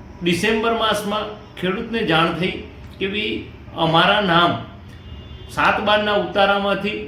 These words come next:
નીકળી ગયા છે." એની જગ્યાએ ગામના જ ત્રણ વ્યક્તિઓના નામ દાખલ થઈ ગયા છે, જેના કારણે તેઓએ મામલતદાર, કલેક્ટર અને રેવન્યુ વિભાગના તમામ, અ, સંલગ્ન અધિકારીઓને લેખિતમાં રજૂઆતો કરી.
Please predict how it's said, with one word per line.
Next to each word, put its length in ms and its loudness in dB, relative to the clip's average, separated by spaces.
નીકળી 380 0
ગયા 140 -2
છે." 420 -10
એની 240 2
જગ્યાએ 460 2
ગામના 540 4
જ 100 -8
ત્રણ 260 2
વ્યક્તિઓના 520 0
નામ 240 -2
દાખલ 340 4
થઈ 280 4
ગયા 160 4
છે, 340 -4
જેના 320 4
કારણે 380 0
તેઓએ 720 2
મામલતદાર, 720 2
કલેક્ટર 600 0
અને 180 2
રેવન્યુ 460 2
વિભાગના 580 2
તમામ, 600 2
અ, 340 0
સંલગ્ન 340 2
અધિકારીઓને 840 4
લેખિતમાં 600 2
રજૂઆતો 460 2
કરી. 280 -10